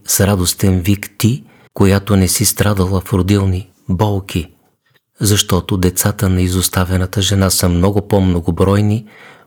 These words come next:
от децата на тази, която има съпруг. Вие, брати и сестри, също като Исаак, сте родени според Божието обещание.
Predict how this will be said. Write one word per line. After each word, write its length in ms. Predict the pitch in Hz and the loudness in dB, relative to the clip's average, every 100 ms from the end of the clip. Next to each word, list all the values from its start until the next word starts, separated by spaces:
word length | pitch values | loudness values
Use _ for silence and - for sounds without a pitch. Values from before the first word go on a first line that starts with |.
| - | -14
от 180 | - 104 | -6 -2
децата 520 | 95 95 98 95 98 | 0 2 0 0 0
на 100 | 90 | 0
тази, 340 | - 92 95 104 | 0 0 0 -2
която 380 | - 90 - | 0 -2 0
има 140 | 90 90 | 0 0
съпруг. 600 | - - - - - - - _ _ _ _ _ _ _ _ _ _ 104 | -2 -4 -6 -6 -12 -20 -20 _ _ _ _ _ _ _ _ _ _ -2
Вие, 280 | 95 120 101 | 2 2 2
брати 340 | 98 120 98 | 0 0 -2
и 60 | 92 | 0
сестри, 520 | 101 - - 101 - - _ _ _ _ _ - | -2 -2 0 -2 -2 -14 _ _ _ _ _ -6
също 420 | - 123 - 139 | 0 0 0 -2
като 260 | - - 98 | -2 0 -2
Исаак, 580 | 85 - 104 110 - - _ _ - | 0 0 -2 -4 -10 -20 _ _ -8
сте 260 | - 117 | -2 0
родени 320 | 104 101 98 | 2 2 2
според 460 | - - 95 92 - - - | 0 0 0 0 -8 -12 -2
Божието 480 | 98 95 98 - 95 | 0 0 -2 0 0
обещание. 640 | 95 - 92 90 80 | 0 0 0 -2 -4